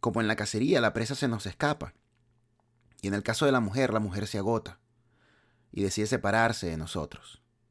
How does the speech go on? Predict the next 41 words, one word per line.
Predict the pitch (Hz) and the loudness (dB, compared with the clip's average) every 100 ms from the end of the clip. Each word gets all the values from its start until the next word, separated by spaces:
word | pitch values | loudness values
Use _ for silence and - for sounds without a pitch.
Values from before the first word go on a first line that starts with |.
| _ _ _ _ - | _ _ _ _ -10
Decide | 107 139 160 | -4 2 4
dejarnos | 123 143 139 120 | 6 6 6 4
porque | - 110 110 | -2 -4 -2
ya | 123 | 0
no | 120 | 2
puede | 123 117 | 2 2
más | 117 110 110 - _ - _ - | 2 0 -2 -10 _ -20 _ -6
con | 113 | -2
la | 107 | -2
situación, | 104 - - 135 113 98 | -4 -6 0 2 2 0
porque | 104 117 | -2 0
no | 123 | 2
se | 139 | 2
siente | 135 127 120 | 2 2 2
apreciada, | 107 92 120 117 110 110 - - - | 0 -2 2 4 4 0 -8 -20 -6
no | 104 | -4
se | 110 | -2
siente | - 107 95 | 0 0 0
bien, | 95 98 92 | 2 2 0
no | 90 | -2
se | 95 | -4
siente | 104 92 87 | -4 -4 -2
amada, | 92 87 82 95 _ _ _ _ | -2 0 -2 -6 _ _ _ _
no | - 110 | -4 0
siente | 123 117 - | 2 0 0
que | 104 | 0
ella | 104 | 0
es | 101 | -2
importante | 107 92 90 - 110 101 98 | -4 -4 -6 -2 -2 -2 -2
o | 92 | -4
que | 107 | 0
vale | 107 165 | 2 4
la | 156 110 | 6 4
pena | 135 120 85 - _ _ _ _ _ - | 4 2 -2 -8 _ _ _ _ _ -6
que | 104 | -2
el | |
hombre | 107 120 | 0 0
se | 104 | -2
esfuerce | - 95 117 | -2 -2 -2
por | - 101 | -2 2
ella | 107 104 90 87 | 2 2 2 -2